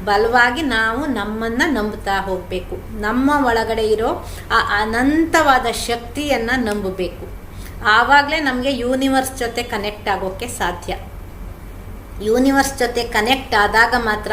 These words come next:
ನಮಗೆ ಹೊರ ಪ್ರಪಂಚದಿಂದ ಬರ್ತಾ ಇರೋ ಎಲ್ಲ ಸಮಸ್ಯೆಗಳಿಂದ ಹೊರ ಬರೋದು ತುಂಬಾ ಸುಲಭ ಆಗತ್ತೆ.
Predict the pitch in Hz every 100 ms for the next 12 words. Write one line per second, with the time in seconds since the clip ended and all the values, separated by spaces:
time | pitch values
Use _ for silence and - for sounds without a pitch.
0 | 247 277 214 214 254 370 - - - -
1 | 233 320 339 311 294 285 277 254 254 247
2 | 233 214 214 - 226 220 214 233 202 196
3 | 214 240 294 285 220 214 - 226 208 208
4 | 208 240 269 196 202 202 196 190 - -
5 | 196 196 240 - 208 185 190 175 175 175
6 | - -